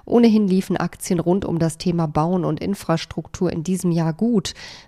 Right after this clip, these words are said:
mit Blick auf das Konjunkturpaket der Bundesregierung, das auch die Bautätigkeit im Land anschieben dürfte. Rüstungsaktien zählen seit Tagen schon zu den Verlierern an der Börse,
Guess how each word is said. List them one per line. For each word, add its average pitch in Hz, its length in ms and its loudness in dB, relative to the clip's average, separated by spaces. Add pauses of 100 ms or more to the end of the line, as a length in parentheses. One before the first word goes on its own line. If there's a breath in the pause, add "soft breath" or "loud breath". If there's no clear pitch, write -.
mit - 160 -6
Blick 170 220 -2
auf - 160 -6
das 156 200 -4
Konjunkturpaket 160 1000 -2
der 151 80 0
Bundesregierung, 175 840 0
das - 320 -6
auch 185 240 -2
die 170 200 -6
Bautätigkeit 180 1200 -2
im 196 140 -2
Land 170 360 -2 (100)
anschieben 156 480 -2
dürfte. 147 460 -4 (880 loud breath)
Rüstungsaktien 226 1080 2
zählen 180 320 2
seit 156 240 0
Tagen 170 380 -2
schon 165 200 -4
zu - 140 -8
den 165 160 0
Verlierern 175 500 0
an 175 120 0
der 165 100 2
Börse, 170 520 2